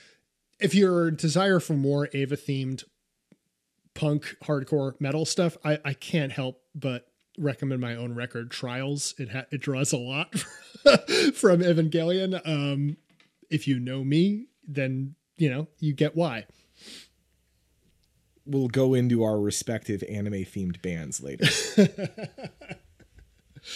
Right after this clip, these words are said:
Speaker 2: S-, s-, spoiler, I literally wrote a song called, well, I didn't write it. I had the idea for, and then my band wrote the demo, and then I wrote the lyrics to a song called JoJo's D-Beat Adventure.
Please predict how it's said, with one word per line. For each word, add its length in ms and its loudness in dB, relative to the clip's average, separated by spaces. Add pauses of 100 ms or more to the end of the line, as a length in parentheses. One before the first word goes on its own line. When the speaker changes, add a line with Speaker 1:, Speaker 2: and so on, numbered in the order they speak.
(360)
Speaker 2:
S-, 240 -8
s-, 180 -4 (200)
spoiler, 580 8
I 80 6
literally 360 6
wrote 260 6
a 40 2
song 420 0
called, 420 -4 (100)
well, 140 0
I 80 10
didn't 360 6
write 320 4
it. 160 -4
I 100 -4
had 180 2
the 100 4
idea 300 2
for, 220 -4
and 120 -2
then 340 -4
my 220 -8 (420)
band 420 0 (120)
wrote 340 -4
the 60 -2
demo, 260 -2
and 100 -2
then 100 -4
I 40 -4
wrote 160 -4
the 60 -2
lyrics 380 4
to 320 -4
a 60 -2
song 380 2
called 320 0 (120)
JoJo's 560 8
D-Beat 400 2
Adventure. 560 -2